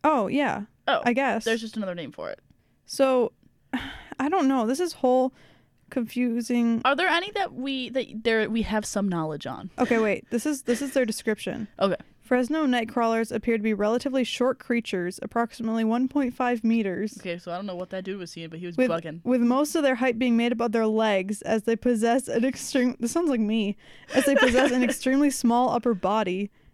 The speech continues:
Speaker 1: It's hard to find details in the upper, upper body due to the poor quality. Where's the footage? It's extremely thin white humanoid with no discernible arms.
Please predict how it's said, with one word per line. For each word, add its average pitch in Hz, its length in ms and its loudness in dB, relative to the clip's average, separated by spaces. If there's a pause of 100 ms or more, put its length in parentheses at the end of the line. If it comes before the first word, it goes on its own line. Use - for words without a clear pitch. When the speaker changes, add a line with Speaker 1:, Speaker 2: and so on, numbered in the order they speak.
Speaker 1:
It's 233 200 -4
hard 311 180 2
to 311 80 -2
find 247 240 2
details 226 400 0
in 220 80 4
the 214 100 0
upper, - 340 -2
upper 233 280 0
body 208 320 0
due 208 140 -4
to 208 40 -2
the 202 160 -2 (120)
poor 254 200 0
quality. 240 460 0
Where's 339 320 4
the 440 100 6
footage? 392 720 4 (600)
It's 254 160 -2
extremely 302 500 2
thin 269 400 2
white 247 160 2
humanoid 240 580 2
with 226 140 2
no 233 180 2
discernible 240 520 0
arms. 214 600 -2